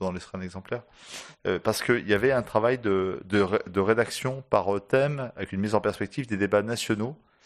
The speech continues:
et de ce qu'on fait localement. Hein, c'est, euh, en politique de santé, sur les mille premiers jours de l'enfant, le gouvernement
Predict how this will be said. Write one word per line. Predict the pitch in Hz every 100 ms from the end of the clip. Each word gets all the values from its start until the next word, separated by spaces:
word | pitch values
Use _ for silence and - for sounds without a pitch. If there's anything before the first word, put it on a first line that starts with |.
| - _ -
et | 95
de |
ce | 92
qu'on | - 110
fait | 127
localement. | 107 104 95 87 - _ _ _
Hein, | 95 92
c'est, | - 90 85 85 - - - - -
euh, | 90
en | 87
politique | 90 85 98
de | 90
santé, | - 110 - 92
sur | -
les | 87
mille | 95
premiers | 92 92 92
jours | 92
de | 92
l'enfant, | 98 98 101
le | 95
gouvernement | 85 90 87 87 101 104